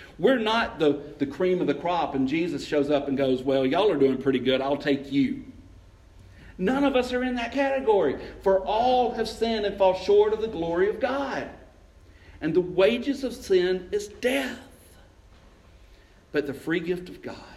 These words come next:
is eternal life in Christ Jesus our Lord." That's what he comes and he gives us that. He gives us abundant life.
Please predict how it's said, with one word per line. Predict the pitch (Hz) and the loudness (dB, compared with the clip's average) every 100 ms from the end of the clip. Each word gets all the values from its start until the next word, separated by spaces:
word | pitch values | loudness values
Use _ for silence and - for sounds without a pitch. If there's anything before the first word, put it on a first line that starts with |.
| - - - - - - - - _ - - - | -20 -20 -20 -20 -20 -20 -20 -20 _ -20 -20 -16
is | 127 113 | -14 -14
eternal | 113 131 135 | -12 -8 -6
life | 135 110 - - - - - | -6 -10 -12 -20 -20 -20 -20
in | 95 | -18
Christ | - 120 120 117 - | -10 -8 -8 -10 -18
Jesus | - 101 98 90 - | -16 -16 -14 -18 -20
our | 95 | -20
Lord." | 98 - - - - - - - - - - - - _ _ | -20 -20 -20 -20 -20 -20 -20 -20 -20 -20 -20 -20 -20 _ _
That's | 143 143 147 | -4 -2 -2
what | 135 | -2
he | |
comes | 123 139 127 113 | -2 -4 -4 -6
and | 113 | -8
he | |
gives | 110 143 139 | -4 -4 -4
us | - | -12
that. | 101 98 | -12 -12
He | 117 | -12
gives | 113 147 147 | -6 -4 -4
us | 143 | -8
abundant | 131 123 131 120 131 | -10 -8 -8 -8 -10
life. | 135 127 | -12 -12